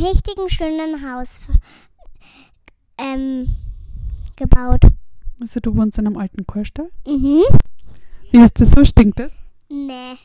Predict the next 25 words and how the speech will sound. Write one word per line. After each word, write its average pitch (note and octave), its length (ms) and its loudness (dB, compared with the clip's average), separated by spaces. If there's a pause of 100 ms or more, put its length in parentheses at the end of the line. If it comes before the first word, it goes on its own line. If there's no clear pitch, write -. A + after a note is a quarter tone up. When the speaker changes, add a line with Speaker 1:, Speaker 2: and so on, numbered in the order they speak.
Speaker 1:
jetzt C4 260 -16
halt C4 240 -16
nimmer. C4 340 -16 (640)
Speaker 2:
<laughs> - 680 -14
Speaker 1:
Kacke C#4+ 360 -14
ist - 200 -18
weg. - 300 -12 (720)
<laughs> D4 560 -10 (1160)
Speaker 2:
Und, G#3+ 180 -20
äh, G3+ 400 -20
Fanny, F#3+ 680 -20
was, F#3 400 -20 (720)
was F#3 220 -20
macht F#3+ 260 -20
dich G3 140 -20
so - 80 -4
richtig - 320 -8
froh? A#3 320 -20 (1300)
Speaker 1:
Ja, D4 420 -20 (180)
dass - 320 -20
sie D#4+ 160 -20 (180)
jetzt - 460 -20
hat, D#4 180 -20 (540)
also C#4+ 160 -18
eine C#4+ 240 -12